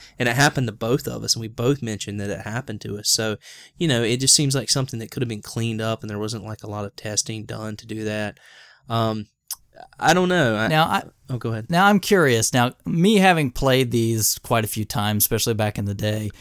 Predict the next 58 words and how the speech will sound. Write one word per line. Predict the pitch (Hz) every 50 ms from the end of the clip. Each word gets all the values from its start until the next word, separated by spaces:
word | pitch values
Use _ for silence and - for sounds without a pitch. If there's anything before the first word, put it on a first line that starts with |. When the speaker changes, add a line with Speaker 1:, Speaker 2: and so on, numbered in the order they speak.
| - - - -
Speaker 2:
I | - 156 151
know | 147 147
you | 143 139 143
guys | 139 139 127 120 -
think | - 131 117
that | - - 117
Mega | 120 117 120
Man | 120 117 113 110
three | - 117 113 113 113
is | 107 101
harder | - 123 117 113 110 113 107
than | 101 104 107
two. | - - 120 113 110 107
Do | 104 127
you | 139
think | 139 - 208 190 -
that | 196 185 165
maybe | 156 156 165 160 147 156 147
is | 139 120 139
more | 139 135 139 139
just | 123 131 - -
because | 131 120 131 120 113 107 107
you're | 110 107
not | 107 104
as | 101 -
familiar | - 120 113 135 185 214 214 208
with | 208 214 190 220
it? | 214 208 - _ _ _ _ _ _ _ _ _ _ _ _ _ _ _ _ - - _ _ _ _
Speaker 1:
Um, | - 180 185 185 180 180 180 175 175 170 160 - _ _ _ _ _ _ _ _ _ _ _ _ _ _ _ _ _ -
f-, | - - - - - - - - - - _ _ _ _ _ - _ _ -
I | - 175
mean, | 202 202 185
Speaker 2:
'Cause | 170 165 147
you | 165 160
got, | 180 165 165 160
Speaker 1:
yeah, | 160 165
Speaker 2:
like, | 170 160 -
Speaker 1:
I | -
mean | -
Speaker 2:
especially | 139 214 220 - 131 156 147
you, | 170 170 135
Rich, | 113 123 127 - 175
you | 170
probably | - - 175 170 160 147 139
know | 143 139
Mega | 131 123 127 135 127 123
Man | 120 117 110 107
two | - 139 131
like | 117 110 104
the | - 104
back | 104 107 107 -
of | 110
your | 104 92 90
hand. | - - 117 110 104 127 165 98
Speaker 1:
Yeah, | - - 160 107 98 -
I | - 180
mean, | 196 208 202 151
I, | 160 156